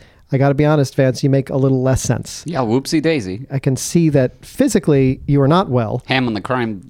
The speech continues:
Speaker 2: lot.
Speaker 1: <laughs> And, and you're making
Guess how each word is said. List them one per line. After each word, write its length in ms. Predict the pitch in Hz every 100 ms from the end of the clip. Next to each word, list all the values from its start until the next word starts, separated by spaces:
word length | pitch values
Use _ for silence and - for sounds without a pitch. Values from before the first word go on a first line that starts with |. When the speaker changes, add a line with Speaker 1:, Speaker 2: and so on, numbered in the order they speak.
| -
Speaker 2:
lot. 360 | 95 87 73 - 175
Speaker 1:
<laughs> 180 | - -
And, 540 | 175 151 - 123 - - - - - -
and 180 | - 185
you're 160 | 190 185
making 440 | 185 214 202 175